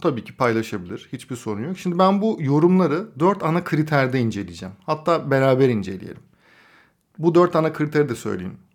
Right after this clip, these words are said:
sana. Seninle paylaşayım. Bu kriterler şunlar. Bir, saygılı mı?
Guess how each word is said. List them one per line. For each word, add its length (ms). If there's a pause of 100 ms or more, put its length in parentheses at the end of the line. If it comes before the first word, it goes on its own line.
(140)
sana. 360 (440)
Seninle 360
paylaşayım. 580 (460)
Bu 80
kriterler 460
şunlar. 460 (880)
Bir, 460 (220)
saygılı 500
mı? 200